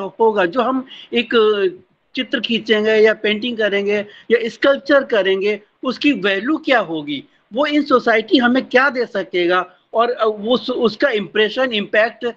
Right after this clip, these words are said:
society पे क्या जाएगा। पहले तो ये देखना है। अब फिर आजकल का जो contemporary concept and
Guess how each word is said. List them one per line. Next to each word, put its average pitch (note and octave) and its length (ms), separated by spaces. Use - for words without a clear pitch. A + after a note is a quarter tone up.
society A3 520
पे A#3+ 160
क्या B3+ 240
जाएगा। C3 520
पहले A#3 500
तो D4+ 120
ये C4+ 220
देखना A3 380
है। A3+ 80
अब A3 160
फिर D4+ 200
आजकल C4+ 440
का D4 140
जो B3+ 260
contemporary A#3+ 640
concept B3 560
and B3+ 140